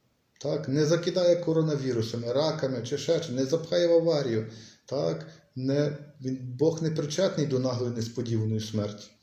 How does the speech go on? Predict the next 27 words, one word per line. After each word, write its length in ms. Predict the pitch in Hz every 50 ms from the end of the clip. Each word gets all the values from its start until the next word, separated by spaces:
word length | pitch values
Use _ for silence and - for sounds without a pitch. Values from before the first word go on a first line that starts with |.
| _ _ _ _
чи 140 | - - 135
ще 200 | - - 139 117
щось, 160 | - 113 -
так? 300 | - - - 82 80 - - - - - _ _ _ _ _ _
Так 160 | - - -
само 260 | - 175 175 170 165
і 40 | 165
ваш 180 | 175 175 - -
тато, 600 | - 175 147 123 - 135 156 165 160 - - -
чи, 120 | - - 117
наприклад, 360 | 117 113 - 123 - 107 -
чи 120 | - 131
мій 100 | 123 117
тато, 280 | 117 113 104 104 104 101
та, 180 | - 127 135 127
любить 320 | 131 131 120 110 110 110
мене, 160 | 98 98 98 98
та? 320 | - 123 143 147 - - - - - - -
Чи 160 | - - 110
він 120 | 123 123 117
би 80 | 117
мені 140 | 120 123 113
щось 180 | 107 - 110 -
таке 220 | - 110 - 117
зробив? 460 | 107 113 113 107 104 95 - - - - - _ _ _ _ _ _ _ _ _ _ _
Та 120 | - 139 143
ні, 380 | 156 165 170 147 113 110 -